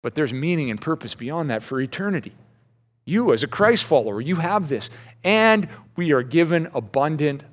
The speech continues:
life. Jesus Christ said, "I came that they might have life and they might have it to the full." Not only life here on this earth, but life in eternity. These are all the things that you get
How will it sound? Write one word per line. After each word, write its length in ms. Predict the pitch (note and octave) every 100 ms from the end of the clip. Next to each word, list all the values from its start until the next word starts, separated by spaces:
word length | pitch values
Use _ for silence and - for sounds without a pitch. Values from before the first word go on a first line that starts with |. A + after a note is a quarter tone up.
| -
life. 600 | G#2+ A2+ G2 - - - _ _ _ _ _ _ _ _ _
Jesus 380 | - F3+ E3 B2
Christ 320 | - D3 A#2+
said, 200 | - A#2 -
"I 160 | B2+ D3+
came 340 | - E3 D#3
that 100 | A#2
they 120 | C#3+
might 180 | C#3+ A#2+
have 160 | B2 G#2+
life 300 | C3 C#3 B2
and 100 | A#2
they 80 | C3
might 160 | A#2
have 220 | A#2+ C3
it 80 | A#2+
to 80 | A#2+
the 80 | A2
full." 320 | - B2+ - - -
Not 320 | B2+ E3 A3 A3+
only 240 | G3+ E3+
life 260 | D3+ E3+ D#3
here 260 | E3+ D#3
on 140 | D3+ C#3+
this 220 | C#3 E3+
earth, 260 | F3 C3+
but 140 | C#3+ C#3
life 280 | D#3 D#3 D3
in 120 | C#3+
eternity. 480 | B2+ E3+ E3+ A2+ - - -
These 220 | C4 G3+
are 100 | F#3+
all 140 | B3+
the 100 | B3
things 360 | G3 C4 B3+ F#3+
that 80 | G#3
you 160 | B3+
get 360 | D#3+ G#3+ A#3